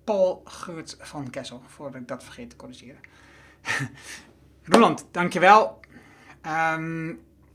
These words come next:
de show notes staan de linkjes naar jouw site,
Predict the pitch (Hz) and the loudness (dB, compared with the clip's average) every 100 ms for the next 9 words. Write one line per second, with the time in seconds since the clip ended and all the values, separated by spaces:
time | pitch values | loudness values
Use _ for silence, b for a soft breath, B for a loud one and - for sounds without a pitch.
0 | _ 143 131 180 175 165 165 - - - | _ -12 -6 -4 -2 -4 -6 -12 -14 -12
1 | 151 147 143 156 151 139 - 151 147 147 | -8 -6 -6 -8 -10 -12 -8 -6 -4 -4
2 | 131 B B _ 143 139 - 160 156 - | -6 B B _ -10 -8 -6 -4 -4 -8
3 | - | -12